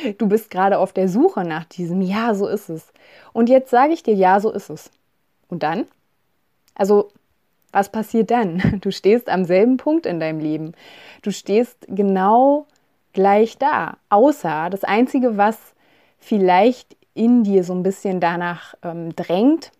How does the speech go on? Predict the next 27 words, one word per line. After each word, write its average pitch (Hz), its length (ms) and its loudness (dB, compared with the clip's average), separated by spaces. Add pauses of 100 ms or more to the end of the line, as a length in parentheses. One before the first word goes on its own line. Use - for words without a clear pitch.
(500)
diese 170 180 -8
Bestätigung 214 720 -4
zu 196 240 -8
haben, 202 400 -6 (960)
ist, 262 320 0 (320)
dass 196 280 -2
du, 240 540 4 (100)
<laughs> 196 60 4
und 185 200 -4
das 170 120 -14
fühlt - 240 -6
sich - 80 -18
jetzt 156 180 -4
vielleicht 151 200 -8
ein 175 40 -6
bisschen - 220 -10
unangenehm 233 520 0
an, 254 200 -4 (440)
aber 190 160 2
dass 190 260 -2
du 269 400 2 (320)
dich 233 220 -2
dann 190 240 0
vielleicht 185 400 -2
dahinter 185 340 -4
verstecken 175 520 -10
könntest. - 640 -14